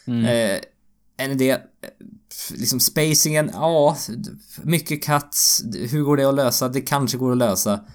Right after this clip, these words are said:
Speaker 2: Eh, defensivt, man har fått in Ty Gibson, man har fått in Jimmy Butler. Jimmy Butler kanske liksom kan vara,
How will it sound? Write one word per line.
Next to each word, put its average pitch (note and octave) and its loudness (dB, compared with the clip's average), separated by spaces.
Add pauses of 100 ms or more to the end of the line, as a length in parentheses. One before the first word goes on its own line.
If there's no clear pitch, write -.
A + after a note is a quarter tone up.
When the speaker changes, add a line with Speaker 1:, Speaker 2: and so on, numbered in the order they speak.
(560)
Speaker 2:
Eh, A2 0
defensivt, D3 0
man C#3+ -6
har C3 0
fått C#3 0
in C3+ 0
Ty C3 0
Gibson, C3 0
man - 0
har B2+ -2
fått - -8
in B2+ 0
Jimmy A#2+ 0
Butler. A#2 0
Jimmy A#2+ 2
Butler A#2 -2
kanske A#2 -4
liksom A2 -4
kan A2+ -4
vara, G#2+ -2